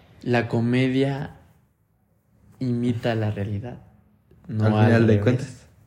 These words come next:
Speaker 1: Exacto. Y hace tiempo hubo un caso polémico también en TikTok,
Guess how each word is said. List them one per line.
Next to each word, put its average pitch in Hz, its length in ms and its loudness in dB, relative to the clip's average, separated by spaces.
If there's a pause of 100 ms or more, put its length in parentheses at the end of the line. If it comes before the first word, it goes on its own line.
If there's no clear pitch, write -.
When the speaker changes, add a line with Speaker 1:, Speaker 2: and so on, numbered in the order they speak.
(160)
Speaker 1:
Exacto. - 720 -10 (1600)
Y 127 160 2
hace 185 600 4
tiempo 170 680 2 (460)
hubo 151 600 6
un 139 520 -2
caso 135 340 0
polémico 127 600 0
también 123 460 0
en 117 160 -2
TikTok, 143 560 0